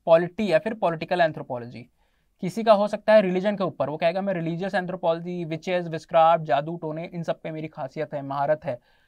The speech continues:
कोई कह सकता है कि मैं इन सब से हट के,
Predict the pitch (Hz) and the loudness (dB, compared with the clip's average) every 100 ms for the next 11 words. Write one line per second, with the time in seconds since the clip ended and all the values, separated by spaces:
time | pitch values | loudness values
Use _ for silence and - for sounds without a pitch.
0 | _ - 202 240 233 220 220 202 196 220 | _ -4 0 2 0 -2 -2 2 2 2
1 | 220 220 220 220 208 208 196 226 185 185 | 0 4 4 2 -2 0 0 0 2 0
2 | - 214 226 | 0 -4 -4